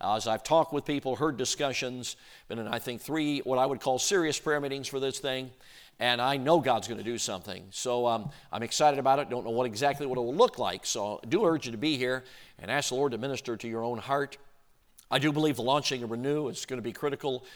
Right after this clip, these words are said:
and, uh, will be a battle, as it always is, but, uh, certainly excited about that as well. But one of the really important truths is for us to understand who we are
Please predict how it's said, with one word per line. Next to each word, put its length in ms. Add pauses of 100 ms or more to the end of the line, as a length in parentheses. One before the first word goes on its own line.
(320)
and, 320
uh, 240
will 160
be 100
a 60
battle, 340
as 100
it 60
always 320
is, 320
but, 320
uh, 220 (360)
certainly 300
excited 320
about 240
that 160
as 140
well. 280
But 140
one 140
of 60
the 80
really 360
important 540
truths 720 (540)
is 180
for 160
us 140
to 100
understand 540
who 160
we 200
are 380